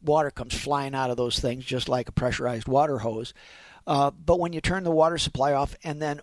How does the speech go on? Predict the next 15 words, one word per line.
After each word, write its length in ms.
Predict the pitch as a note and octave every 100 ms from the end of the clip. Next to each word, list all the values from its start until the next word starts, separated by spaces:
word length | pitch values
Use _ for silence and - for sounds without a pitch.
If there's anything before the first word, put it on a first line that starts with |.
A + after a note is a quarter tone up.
| -
open 340 | F#3+ F#3 D#3+
it 140 | C#3+ C#3+
up 220 | C#3 -
down 260 | C#3+ C#3+
below 260 | C#3 C#3+ C#3+
in 60 | C3
the 80 |
basement, 460 | A#2 E3 G#3 B2+ B2
they 140 | B2+ -
open 320 | F3 F3 C#3+
it 80 | C#3
up 240 | C#3 - _ _ _ -
outside 880 | D#3+ C3 - - F3+ E3+ D#3 C#3 -
at 260 | D3 C3 C3+
the, 180 | A#2+